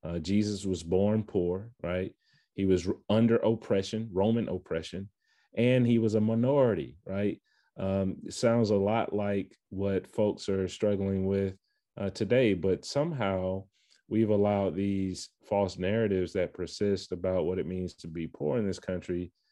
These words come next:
um, to dictate how we, uh, behave and treat those whom God also loves, right? Um, you know, I think about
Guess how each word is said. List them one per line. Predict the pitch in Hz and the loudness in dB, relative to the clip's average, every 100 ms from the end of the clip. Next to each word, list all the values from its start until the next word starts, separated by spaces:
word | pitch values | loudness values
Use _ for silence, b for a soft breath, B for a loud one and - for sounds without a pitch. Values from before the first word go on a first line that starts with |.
| _ _ _ - | _ _ _ -10
um, | 92 90 90 90 90 85 - _ _ _ _ _ | -6 -6 -6 -6 -6 -8 -12 _ _ _ _ _
to | - 107 95 92 90 85 - 92 87 | -8 -2 0 0 -2 -4 -8 -10 0
dictate | 110 143 - 120 104 - | 2 2 -2 -4 -2 -4
how | - 104 104 | -6 -2 0
we, | 92 98 101 101 101 - _ _ _ _ - | 2 2 2 2 -2 -8 _ _ _ _ -18
uh, | - 101 | -14 -4
behave | 98 92 113 110 110 117 120 120 - | -4 -2 0 2 2 2 0 -2 -6
and | 101 101 | -4 -4
treat | 101 - 113 120 - | -6 -2 0 0 -2
those | 92 92 95 95 98 104 - _ _ _ - | -2 0 2 2 0 -2 -10 _ _ _ -4
whom | 113 110 | 0 2
God | 98 95 104 110 107 - | 2 2 2 0 -4 -6
also | 82 98 - 110 110 | -4 -4 -2 0 2
loves, | 117 107 120 131 123 107 - - - _ - | 0 0 0 2 2 2 -2 -12 -20 _ -12
right? | 95 104 113 - _ _ _ _ _ 98 | -6 -2 -4 -6 _ _ _ _ _ -6
Um, | 98 98 95 92 - - _ _ | -2 0 -2 -4 -8 -16 _ _
you | - | -4
know, | 107 104 | -2 -2
I | |
think | 104 123 113 | -2 -2 0
about | 107 95 104 101 87 | 0 2 4 4 2